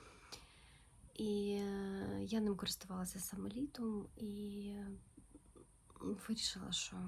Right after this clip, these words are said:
мені то конче потрібно. І якось, е, весь рік я цю думку виношувала і все ж таки придбала. Правда, не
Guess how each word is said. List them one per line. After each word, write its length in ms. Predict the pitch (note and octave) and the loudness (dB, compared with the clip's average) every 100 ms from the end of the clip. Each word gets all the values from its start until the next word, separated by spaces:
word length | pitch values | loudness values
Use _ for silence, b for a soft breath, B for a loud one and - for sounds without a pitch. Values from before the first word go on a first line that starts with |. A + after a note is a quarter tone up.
| - | 0
мені 400 | F#3+ G3 G3 F#3+ | 0 2 4 2
то 200 | F#3 F#3+ F3+ | 0 -4 -2
конче 360 | F#3+ F3 - | 2 4 2
потрібно. 640 | F3+ F#3 G#3 B3 B3+ A3 G3+ | 0 -4 2 4 6 6 6
І 100 | F#3 | 2
якось, 840 | F#3+ F#3 - F3+ - - - - | 0 -2 -4 -2 0 0 -2 0
е, 200 | F3 F3 E3+ | 2 4 4
весь 380 | F3+ F#3 - | 2 2 2
рік 360 | F3+ F#3 F#3 - | 2 2 2 2
я 200 | F3+ F3+ | 2 2
цю 280 | - - F#3+ | 0 -4 0
думку 440 | F3+ F#3 F#3 - | 0 4 2 2
виношувала 800 | F3+ F#3 G#3+ D4+ - A3+ G#3 G3 | 4 4 4 2 0 2 2 2
і 300 | F#3 F#3 G3+ | 0 2 2
все 220 | G3 - | 0 0
ж 140 | F#3 - | 0 0
таки 360 | - - A3+ - B B B B B | -4 -10 -10 -10 B B B B B
придбала. 760 | A3+ G3+ F3 F#3 F3 F3 G3 G3+ B B B B | 2 4 4 4 4 4 0 -4 B B B B
Правда, 720 | A3 G3 F#3+ F3+ F3+ F3 F3+ F3+ | -2 0 0 2 4 4 4 2
не 500 | G#3 G3 F#3+ F#3 F#3 | 2 4 4 4 2